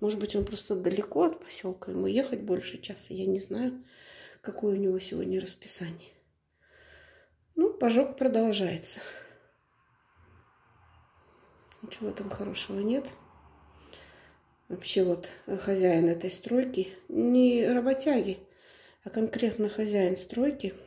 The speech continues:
должен, э, платить теперь штраф и, в общем, понести хоть такое наказание. Ну, возможно, вот как раз,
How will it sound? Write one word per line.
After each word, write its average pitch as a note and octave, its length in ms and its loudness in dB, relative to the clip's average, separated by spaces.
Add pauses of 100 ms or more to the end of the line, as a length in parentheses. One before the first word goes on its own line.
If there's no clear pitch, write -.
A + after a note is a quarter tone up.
(2000)
должен, A#3+ 420 2 (720)
э, - 360 -6 (300)
платить G#3+ 500 -4 (1160)
теперь G3+ 420 -8 (1300)
штраф - 640 -6
и, C#4 240 -4 (800)
в A#3 60 -6
общем, B3+ 240 -6
понести B3+ 560 0
хоть - 360 -10
такое A3+ 300 -2
наказание. G#3 380 2
Ну, C4+ 40 4
возможно, A#3+ 500 4
вот G3+ 100 -6
как - 200 -10
раз, A3+ 260 -6